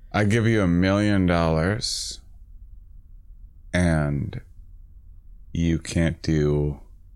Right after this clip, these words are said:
uh, you can't sell entertainment anymore. There, there was a situation like this in the, in the show Hacks.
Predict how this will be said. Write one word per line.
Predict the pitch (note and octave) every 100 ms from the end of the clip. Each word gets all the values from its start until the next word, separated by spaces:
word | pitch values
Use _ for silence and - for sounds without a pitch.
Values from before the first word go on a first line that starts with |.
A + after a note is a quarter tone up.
| -
uh, | - C2+ A1 - -
you | E2+
can't | - F2+ D2 - -
sell | - - - - - - - E2+ D#2+ D#2+ E2 D#2 D2+ - - - - - - - - -
entertainment | E2 D#2 D2 - D2+ D#2 D#2
anymore. | C#2 D#2+ D#2+ D#2 -
There, | F2+ F#2+
there | E2 G#2
was | G#2 G2
a |
situation | - G#2 - F#2 F2 F2+ D#2+
like | D#2
this | - D#2
in | D#2 D2+
the, | D2 D2 -
in | - D#2 C#2+
the |
show | - - D#2
Hacks. | - D#2 D2+ A#1+ - - -